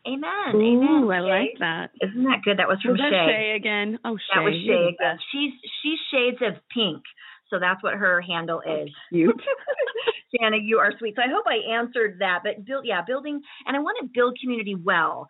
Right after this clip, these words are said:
Speaker 1: We don't just wanna collect friends. We don't wanna just collect people that we
Speaker 2: Mm-hmm.
Speaker 1: can say, "Hey, will you clean my toilet?" or "Will you make me a meal?" We wanna be able to boost each other up, love each other,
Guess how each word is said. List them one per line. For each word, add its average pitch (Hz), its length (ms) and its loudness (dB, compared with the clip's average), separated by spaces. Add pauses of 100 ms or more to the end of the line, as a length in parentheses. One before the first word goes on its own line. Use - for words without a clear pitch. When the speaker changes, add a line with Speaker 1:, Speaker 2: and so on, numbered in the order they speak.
(140)
Speaker 1:
We 233 80 -4
don't 285 140 -2
just 302 160 -12
wanna 262 160 0 (100)
collect 220 360 0 (120)
friends. 180 440 -2
We 202 80 -4
don't 208 80 -2
wanna 214 160 -6
just 196 180 -20
collect 196 280 -2
people 196 280 4
that 180 100 2
we 196 100 0
Speaker 2:
Mm-hmm. 202 160 -4
Speaker 1:
can 175 300 -12
say, 175 300 2 (220)
"Hey, 208 120 4
will 190 100 4
you 170 120 2
clean 190 160 0
my 180 180 2
toilet?" 170 280 4
or 165 80 4
"Will 170 80 2
you 165 100 -2
make 170 220 -4
me 165 100 -4
a - 40 -4
meal?" 175 400 0 (280)
We 254 140 2
wanna 277 200 0
be 220 220 2
able 196 360 2
to 202 140 -2
boost 208 280 -4
each 185 180 -8
other 175 300 2
up, 247 260 2
love 190 180 0
each 214 140 -8
other, 202 180 0